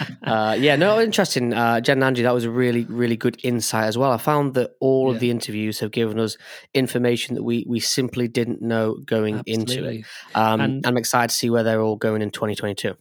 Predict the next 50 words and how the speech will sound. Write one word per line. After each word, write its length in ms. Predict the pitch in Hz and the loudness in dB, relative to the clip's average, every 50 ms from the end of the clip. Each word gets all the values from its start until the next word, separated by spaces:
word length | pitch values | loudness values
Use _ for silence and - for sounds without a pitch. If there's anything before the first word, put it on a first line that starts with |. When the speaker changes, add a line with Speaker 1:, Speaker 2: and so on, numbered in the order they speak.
| _ _ _ _ _ _ _ - - - | _ _ _ _ _ _ _ -16 -10 -6
Speaker 2:
And 200 | 139 139 143 151 | -4 -2 0 0
looking 260 | 156 - - 156 131 | -2 -2 -2 -4 -2
forward, 640 | - - 151 143 151 147 135 120 113 113 113 - - | 0 0 0 0 2 0 0 0 -2 -4 -6 -6 -8
of 160 | - 131 - | -8 -6 -4
course, 260 | - 131 123 - - | -2 -2 -2 -2 -2
and 100 | 123 117 | -4 -2
Si-, 240 | - - 139 135 139 | 0 0 0 0 0
Simon 300 | 131 - 139 123 123 131 | -2 -2 0 0 2 2
is 160 | 143 139 127 | 0 0 0
gonna 140 | - 123 120 | -2 -2 -2
be 80 | 120 | 0
joining 220 | 110 117 110 110 107 | 0 0 -2 -2 -2
us 140 | 107 104 - | -4 -4 -6
on 60 | 110 | -6
this 220 | 110 107 - - 113 | -8 -8 -8 -8 -8
one, 280 | 107 107 107 110 113 | -8 -6 -6 -8 -8
is 220 | 123 113 110 107 123 | -6 -6 -6 -4 -4
when 100 | 120 117 | -4 -2
we 80 | 117 | -2
manage 220 | 117 120 117 110 - | -2 -2 -2 -4 -4
to 100 | - 123 | -4 -2
reschedule 360 | 113 113 - - 110 110 110 110 | -2 -2 0 -2 -2 -2 -2 -4
a 60 | 110 | -2
date. 180 | 120 117 113 | -2 -2 -4
We've 120 | 113 113 104 | -4 -6 -6
got 180 | 117 113 117 | -6 -6 -6
Adam 140 | 110 107 107 | -6 -6 -4
Elabt, 380 | 113 113 113 113 107 - - - - - - - - - - - _ | -4 -2 -2 -2 -4 -6 -8 -18 -18 -18 -18 -18 -18 -18 -20 -20 _
footballer, 480 | - - 156 - - 151 127 120 117 113 | -6 -4 -4 -4 -2 -4 -2 -2 -2 -4
coming 280 | - - 117 113 110 | -2 -2 -2 -2 0
in, 300 | 110 107 107 107 107 117 - | -2 -2 -2 -4 -4 -6 -6
you 80 | - 113 | -8 -8
know, 140 | 113 110 | -8 -8
three 160 | 110 - 143 131 | -6 -4 -2 -2
hundred 180 | 123 117 107 | -2 -2 -4
appearances 460 | 110 - 117 120 117 113 - - 110 | -6 -6 -4 -4 -4 -6 -8 -10 -12
for 100 | - - | -10 -8
Brighton, 540 | 113 123 117 113 113 - 131 117 113 113 117 | -6 -4 -4 -4 -4 -6 -8 -8 -8 -8 -6
and 240 | - 120 113 110 113 | -6 -6 -6 -6 -4
we 100 | 117 117 | -4 -2
know 140 | 120 117 113 | -2 -2 -2
we've 80 | 110 | -2
got 160 | - 110 107 - | -4 -6 -6 -6
questions 400 | - 127 117 - - - 110 - | -6 -4 -4 -4 -6 -6 -8 -8
from 180 | - 117 117 | -8 -8 -8
our 80 | 113 117 | -6 -6
listeners 380 | 113 113 - - 123 110 101 | -6 -6 -8 -8 -8 -6 -6
as 100 | 110 104 | -6 -6
well. 240 | 110 113 110 107 107 | -4 -4 -4 -4 -4
So 260 | - - - 107 104 | -6 -6 -8 -8 -8